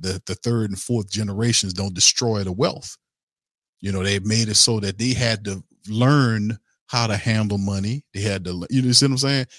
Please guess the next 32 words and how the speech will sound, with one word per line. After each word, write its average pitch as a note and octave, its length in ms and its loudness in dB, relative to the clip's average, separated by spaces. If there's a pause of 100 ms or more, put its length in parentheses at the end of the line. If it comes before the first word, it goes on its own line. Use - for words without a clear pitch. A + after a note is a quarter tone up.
(120)
They B2 100 0
had B2+ 320 0
got A2 260 -2
a F#2+ 60 -4
job A#2+ 460 -2
within G2 260 -4
the F#2+ 80 -4
family F#2 400 -4
structure. - 380 -4
They F2 100 -4
set G#2+ 260 2
up G2 120 -10
where F#2+ 120 -8
they G2 60 -4
had F#2+ 220 -4
a D#2 80 -10
job G#2 480 -4
inside - 400 2
of G#2+ 80 -4
the G2 80 -8
family F#2 360 -6
structure - 360 -6
where F2 160 -6
they G#2+ 100 -4
wasn't F2 360 -6
giving D#2 260 -6
shit. - 440 -4
They G2+ 100 -4
had G2 200 0
to E2+ 160 -8
earn C3 240 0
it. - 120 -16